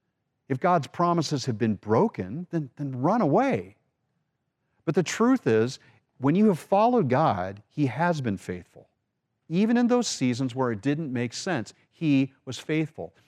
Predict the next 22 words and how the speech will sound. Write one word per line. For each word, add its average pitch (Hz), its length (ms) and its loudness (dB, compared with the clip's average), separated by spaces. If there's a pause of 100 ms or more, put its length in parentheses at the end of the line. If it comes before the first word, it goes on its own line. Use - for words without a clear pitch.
(100)
So 147 260 0
allow 175 380 4
the 156 100 2
past 131 480 -2
to 123 80 -4 (100)
cultivate 147 560 0
your 123 120 -2
present - 480 -2
view 120 280 0
of 101 80 -2
things 110 380 -6
and 113 240 -8
then 95 420 -6 (640)
take 101 140 -6
a 98 60 -6
fourth 95 260 -8
step. 80 380 -18
Letter 95 240 -10
D, 101 340 -8 (760)
purposefully 131 760 -4
step - 380 -8
out 90 300 -8